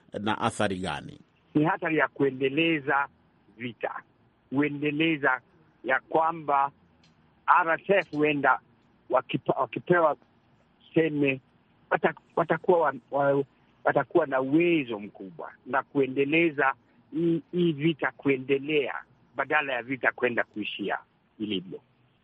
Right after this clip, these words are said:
Speaker 1: Unasikiliza Kwa Undani kutoka idhaa ya Kiswahili ya Sauti ya Amerika. Tuungane sasa na Richard Tuta, mchambuzi wa maswala ya usalama. Anajiunga nasi kwa njia ya simu kutoka Nairobi, Kenya.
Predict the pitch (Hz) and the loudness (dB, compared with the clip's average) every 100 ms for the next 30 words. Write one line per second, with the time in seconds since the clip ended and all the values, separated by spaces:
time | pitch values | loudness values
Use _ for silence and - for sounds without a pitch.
0 | _ _ _ 120 127 123 127 135 143 127 | _ _ _ 0 2 2 2 2 2 4
1 | 123 117 - 117 113 127 117 113 117 113 | 4 4 2 2 2 0 2 2 2 0
2 | 104 107 107 98 107 98 104 95 101 104 | -2 -2 -4 -2 0 -2 -4 -4 -4 -2
3 | 117 113 107 101 - 107 110 - 117 110 | -2 0 0 0 -2 -2 -4 -4 -4 -6
4 | 110 113 107 - 107 110 107 95 - 80 | -4 -2 -2 -2 -2 0 0 -2 -8 -10
5 | 78 107 104 107 120 107 110 104 107 101 | -6 -4 -2 -2 -2 -2 -4 -2 -4 -2
6 | 98 95 92 117 - 110 90 - 131 139 | -4 -4 -4 -4 -4 -6 -4 -6 -6 -4
7 | 127 101 87 80 87 87 87 85 95 98 | -4 -6 -10 -10 -10 -10 -8 -6 -6 -6
8 | 104 98 92 92 92 95 92 95 101 135 | -6 -4 -2 -4 -4 -6 -6 -4 -2 0
9 | 143 135 131 127 - - 101 98 98 95 | -2 -2 -4 -8 -12 -6 -2 0 -2 -4
10 | - 92 92 98 117 92 87 - 85 90 | -8 -10 -8 -6 -4 -6 -6 -8 -10 -10
11 | 80 82 90 85 82 - 104 95 - 98 | -8 -8 -8 -6 -6 -6 -6 -8 -8 -8
12 | - 95 95 92 - 101 113 120 113 156 | -6 -4 -4 -6 -4 0 0 2 -2 -4
13 | - - - - _ _ - 156 143 117 | -14 -20 -20 -20 _ _ 4 6 6 4
14 | 95 | 0